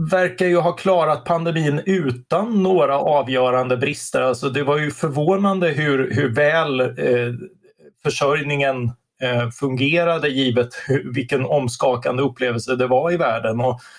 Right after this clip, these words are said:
och likaså skogsbränderna och regelbundna översvämningar trots problem. Visar inte det att det finns en resiliens också i det system som vi har valt?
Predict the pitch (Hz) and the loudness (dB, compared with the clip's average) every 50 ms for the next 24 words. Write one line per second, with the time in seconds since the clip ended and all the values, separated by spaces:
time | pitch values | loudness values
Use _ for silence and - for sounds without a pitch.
0 | - - - _ _ - - 123 165 160 160 - 160 147 - 170 - - - - | -20 -20 -20 _ _ -4 -2 0 0 0 0 -2 -2 -2 -2 -4 -4 -2 0 2
1 | 180 175 - - - - - - 151 156 156 151 156 151 147 151 147 151 151 147 | 2 2 0 -4 -14 -8 -2 0 2 2 2 0 -2 -2 -2 0 0 2 2 2
2 | 147 143 165 160 147 131 127 143 127 127 139 131 135 131 135 - 156 147 143 135 | 2 2 2 0 0 0 -2 -2 0 0 0 2 0 0 -2 0 0 2 2 2
3 | 127 127 120 - - - 147 143 139 131 131 131 127 127 127 127 127 - - 147 | 2 0 -2 -2 -2 0 2 2 2 2 0 -2 -2 0 0 0 -2 -2 -2 -2
4 | 131 117 - - - - - 131 110 127 143 131 120 120 123 123 120 180 160 123 | -2 -2 -2 -8 -8 -6 -6 -4 -4 -2 -2 0 0 0 0 0 0 0 0 -2
5 | - 151 156 185 208 190 190 175 151 139 139 131 117 - _ - 147 135 131 - | 0 0 0 0 0 0 0 -2 -2 0 -2 -2 -2 -4 _ -2 -2 -2 -2 -4
6 | - - - 165 180 196 196 170 - - 170 156 151 147 143 - - - 131 135 | -10 -6 -4 0 2 2 2 2 0 -2 -2 -2 0 -2 -2 -2 -4 -6 -6 -4
7 | 139 131 120 117 117 - 127 123 120 - - 127 123 120 120 123 123 117 107 - | -2 -2 -2 -4 -6 -6 -6 -8 -8 -8 -8 -6 -6 -6 -4 -2 -2 -2 -2 -4
8 | - 123 120 - - 131 123 120 113 113 113 - - - 117 110 110 113 110 110 | -6 -8 -10 -8 -6 -4 -2 0 0 -2 -4 -6 -4 -4 -2 -2 -2 -2 -4 -4
9 | 110 104 117 110 107 110 107 - - - - - - | -4 -4 -4 -2 -2 -2 -2 -2 -4 -4 -6 -8 -10